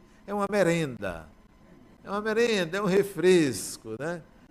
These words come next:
É uma coisa boa ter uma cara metade, mesmo que não valha nada, é alguma coisa que pode nos trazer um, uma, uma compensação, um alívio em alguns momentos.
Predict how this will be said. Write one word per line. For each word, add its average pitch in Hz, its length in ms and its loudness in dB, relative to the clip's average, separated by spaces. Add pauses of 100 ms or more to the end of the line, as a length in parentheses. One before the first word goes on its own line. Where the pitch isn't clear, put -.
(120)
É 190 60 -6
uma 214 100 0
coisa 202 260 4
boa 151 540 6
ter 131 240 0
uma 123 140 -6
cara 127 260 -2
metade, 139 380 -6
mesmo 220 520 -2
que 160 120 -6
não 143 140 -8
valha 113 260 0
nada, 165 320 -6
é 220 140 -4
alguma 180 480 0
coisa 113 760 0 (760)
que 180 120 -6
pode 165 440 8
nos - 240 -8
trazer 143 760 4 (640)
um, 180 560 -10
uma, 147 440 4 (460)
uma 185 140 -2
compensação, 190 960 0
um 165 40 -4
alívio 170 540 0
em - 60 4
alguns 147 220 -10
momentos. 165 680 -4